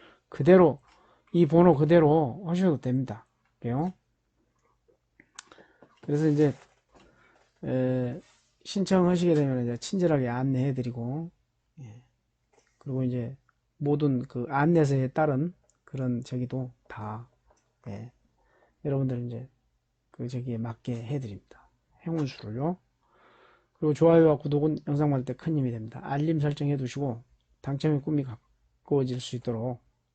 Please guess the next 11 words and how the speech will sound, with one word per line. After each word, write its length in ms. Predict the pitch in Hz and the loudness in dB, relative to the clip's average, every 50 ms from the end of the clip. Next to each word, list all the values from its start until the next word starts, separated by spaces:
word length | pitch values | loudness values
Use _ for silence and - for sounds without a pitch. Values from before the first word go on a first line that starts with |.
| _ - | _ -8
여러분들이 560 | 131 135 131 127 127 123 127 131 123 120 - _ _ _ _ _ _ _ _ _ | -4 -4 -2 -2 -2 -2 -2 -4 -6 -8 -10 _ _ _ _ _ _ _ _ _
잘, 600 | - - - - 104 - 131 143 147 131 113 135 - _ _ _ _ _ _ _ _ _ _ _ _ - | -20 -14 -12 -8 -6 -4 -2 -2 -2 -2 -4 -8 -14 _ _ _ _ _ _ _ _ _ _ _ _ -10
예, 100 | 135 127 | -10 -8
자연 260 | - 131 139 147 151 | -4 -2 -2 0 0
스타일에서 800 | 143 - - - 143 135 131 127 117 113 127 135 123 117 120 - _ _ _ _ | -2 -4 -4 -4 -4 -2 -2 -4 -6 -6 -8 -8 -8 -10 -12 -16 _ _ _ _
꼭, 400 | - - 135 135 151 180 185 - _ _ _ _ _ _ _ _ _ _ _ _ _ _ - | -14 -8 -6 -4 -2 -4 -4 -6 _ _ _ _ _ _ _ _ _ _ _ _ _ _ -16
예, 300 | 147 117 110 107 117 127 139 _ _ _ _ | -14 -12 -12 -12 -14 -16 -18 _ _ _ _
대박의 840 | - - 135 131 139 135 - _ _ _ _ _ _ _ - - 123 - | -10 -6 -4 -2 -2 -2 -4 _ _ _ _ _ _ _ -14 -14 -12 -8
꿈 380 | - 135 123 117 127 147 151 - - _ - | -6 -4 -4 -4 -4 -6 -8 -12 -16 _ -6
이루어지시기를 720 | 143 143 147 139 127 127 - - - - 117 120 117 127 131 _ _ _ _ _ _ _ _ - | -2 0 0 0 -2 -4 -6 -8 -10 -12 -12 -12 -12 -12 -14 _ _ _ _ _ _ _ _ -10
빌겠습니다. 640 | 131 120 123 120 113 - - 110 - - - _ | -8 -6 -6 -6 -8 -10 -14 -18 -20 -20 -20 _